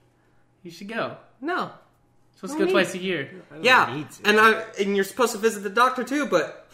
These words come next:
Speaker 2: it's like the mechanic.
Speaker 3: <laughs>
Speaker 2: They look under the hood, they go, "Hey, look, you got a lot of problems. Here's all this money you have to pay." It's like, uh, no good, no
Speaker 1: This is
Speaker 2: thank
Speaker 1: where
Speaker 2: you.
Speaker 1: the insurance part comes in.
Speaker 2: <laughs> Yeah, and we've already discussed that insurance isn't really that helpful.
Speaker 1: I mean,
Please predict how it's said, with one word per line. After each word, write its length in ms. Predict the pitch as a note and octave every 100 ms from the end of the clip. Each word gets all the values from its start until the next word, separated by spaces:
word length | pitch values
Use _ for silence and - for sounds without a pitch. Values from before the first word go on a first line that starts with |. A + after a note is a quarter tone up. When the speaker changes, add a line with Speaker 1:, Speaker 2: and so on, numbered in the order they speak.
| -
Speaker 2:
it's 120 | F#3
like 160 | G#3+ G#3+
the 40 |
mechanic. 580 | G#3 F#3+ B3+ C4 D#3 -
Speaker 3:
<laughs> 80 | F#3+
Speaker 2:
They 100 | F3+
look 200 | F3 F3+
under 200 | A3+ A#3
the 100 | G#3 G3+
hood, 200 | D4 A3+
they 80 |
go, 220 | G#3 G#3+ A#3
"Hey, 220 | G#4+ F#4+
look, 220 | F#4 -
you 80 | A#3
got 200 | A#3 A3
a 20 | A#3+
lot 140 | C#4
of 80 | C4+
problems. 440 | - D4 A3+ E3+ A3+
Here's 220 | C#4 A#3+
all 220 | C#4 C#4
this 160 | C4+ A3
money 280 | C4+ C#4+
you 60 | G3+
have 120 | E3
to 60 | C3+
pay." 300 | - D3 E3+
It's 120 | F#3
like, 160 | D#3+ D#3
uh, 220 | F3 D#3+
no 280 | E3+ B3+ A#3+
good, 200 | A3 G#3+
no 120 | G#3
Speaker 1:
This 100 | G#3+
is 80 | G#3
Speaker 2:
thank 120 | G3
Speaker 1:
where 160 | G#3+ A3
Speaker 2:
you. 60 |
Speaker 1:
the 120 | G#3 G3+
insurance 500 | F#3+ - G3+ G3+ -
part 360 | D3+ C#3+ -
comes 240 | D#3+ D3 C#3
in. 240 | C#3 C3+ -
Speaker 2:
<laughs> 40 | - - - - -
Yeah, 300 | E3 F3+ F#3 E3
and 100 | E3
we've 140 | F#3 F3
already 220 | F#3 F3+
discussed 440 | F3 - F#3+ -
that 100 | D#3+
insurance 480 | D#3+ - F#3 F3 E3+
isn't 280 | F3 A3+ -
really 280 | D#3 D3 C3+
that 300 | B2+ B2 G#2+
helpful. 520 | B2+ A#2 - A2 E3+ - -
Speaker 1:
I 80 | D#3+
mean, 320 | E3+ E3 D#3+